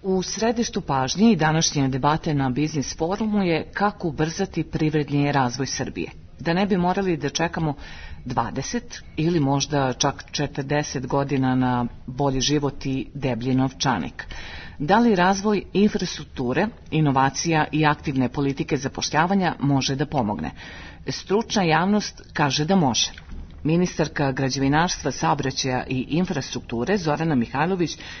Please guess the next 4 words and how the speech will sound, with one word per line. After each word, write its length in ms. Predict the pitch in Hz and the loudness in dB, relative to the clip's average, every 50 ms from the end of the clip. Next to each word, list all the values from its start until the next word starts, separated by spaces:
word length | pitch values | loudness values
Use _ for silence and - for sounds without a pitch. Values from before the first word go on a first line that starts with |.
| - - | -10 -6
je 260 | 131 139 131 123 113 - - | -2 -2 -2 -2 -2 -4 -6
učesnicima 840 | - 170 - 226 214 - - 175 - - - 156 151 143 135 123 - - - - - - 139 - | -6 -2 -2 -2 -2 0 -2 -2 0 2 2 2 4 2 2 0 -2 -6 -10 -10 -8 -8 -6 -4
foruma 460 | - 123 123 120 135 147 175 208 220 - - - - - - - | -2 -2 0 0 2 2 2 0 0 -2 -8 -16 -16 -14 -8 -4
predočila 760 | 185 180 175 156 139 131 117 - - 165 170 175 196 196 185 | 0 0 0 2 0 -2 -2 -2 -2 -2 0 2 2 2 2